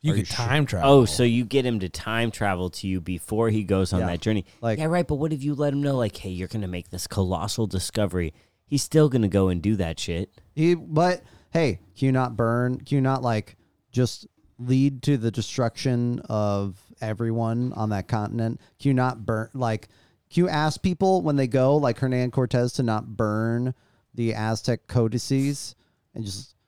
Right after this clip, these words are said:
Speaker 2: you know, the Aztecs had
Speaker 1: Yeah.
Speaker 2: problems themselves. They were not
Speaker 1: Yeah.
Speaker 2: perfect, but, like, they were an empire too.
Speaker 1: But you know how it goes.
Speaker 2: Yeah.
Speaker 1: I mean, they were told even at the time by, like, dissenting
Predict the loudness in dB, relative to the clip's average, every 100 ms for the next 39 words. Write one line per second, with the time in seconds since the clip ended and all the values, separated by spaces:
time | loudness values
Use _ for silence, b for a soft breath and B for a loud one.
0 | _ _ _ -2 0 0 -2 0 0 0
1 | -2 0 0 2 2 2 -2 -6 -6 -2
2 | -2 -4 -10 -6 -2 0 0 0 0 0
3 | 0 -2 -2 0 2 4 2 0 b b
4 | -2 2 2 0 -2 -2 -2 -2 2 2
5 | 2 -2 _ -8 -4 0 2 4 4 2
6 | 0 -2 0 0 -2 -6 -6 0 2 2
7 | 2 2 4 4 4 4 2 2 0 2
8 | 2 2 4 2 2 2 -2 -2 0 0
9 | 0 0 2 4 4